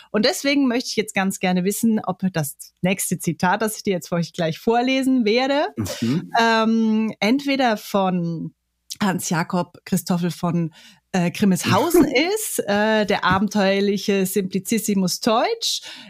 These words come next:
Speaker 1: in der Übersetzung von Reinhard Kaiser, das muss man ja immer dazu sagen, ähm, bei einem Buch aus dem siebzehnten Jahrhundert. Oder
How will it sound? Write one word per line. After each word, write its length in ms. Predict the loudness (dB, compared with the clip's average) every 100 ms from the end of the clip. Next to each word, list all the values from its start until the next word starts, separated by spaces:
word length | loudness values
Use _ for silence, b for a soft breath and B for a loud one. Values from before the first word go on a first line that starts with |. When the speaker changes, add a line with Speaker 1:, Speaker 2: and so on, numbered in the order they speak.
| -2
Speaker 1:
in 220 | 2 4
der 120 | 2 2
Übersetzung 640 | 2 2 0 -2 0 0
von 200 | 0 0
Reinhard 380 | 0 0 -2 0
Kaiser, 300 | 0 0 -2
das 160 | -2 -4
muss 180 | -2
man 120 | -2 -2
ja 80 |
immer 220 | 0 0 0
dazu 320 | -2 -2 0
sagen, 480 | 0 0 0 -2 0
ähm, 280 | 0 0 -2 -4
bei 180 | -4
einem 220 | 0 0 0
Buch 160 | -2
aus 140 | -4 -2
dem 140 | -2
siebzehnten 400 | -2 -4 -4 -2
Jahrhundert. 500 | -2 0 0 -2 -4 -12 B B B
Oder 260 | 0 2 2